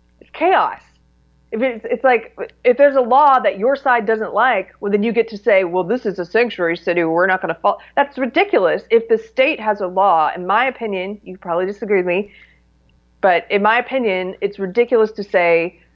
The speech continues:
"I think it's all right to have a s-, a quote-unquote sanctuary city where we're just gonna disregard the law because we don't agree with it," based on whatever the politics of the people here are.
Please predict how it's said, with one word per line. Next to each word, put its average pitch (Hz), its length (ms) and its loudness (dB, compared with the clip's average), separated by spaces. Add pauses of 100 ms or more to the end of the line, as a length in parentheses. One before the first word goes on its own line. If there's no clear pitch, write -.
(640)
"I 214 100 0
think 208 200 -2
it's 196 100 -4
all 190 160 2
right 180 220 0
to 196 60 -10
have 185 180 -2
a 170 100 -8
s-, - 240 -20
a 185 80 0
quote-unquote 190 560 -2
sanctuary 190 720 -4
city 190 380 -2
where 165 180 0
we're 175 240 0
just 175 220 -8
gonna 170 320 0
disregard 165 840 0 (600)
the 185 140 2
law 165 340 4
because 170 360 -8
we 185 100 -4
don't 175 140 -2
agree 170 280 -4
with 170 160 -2
it," 151 240 -2
based 208 280 0
on 185 140 -2
whatever 180 260 0
the 156 80 -4
politics 165 540 -4
of 165 80 -10
the 165 60 -18
people 151 260 -6
here 147 220 -4
are. - 320 -4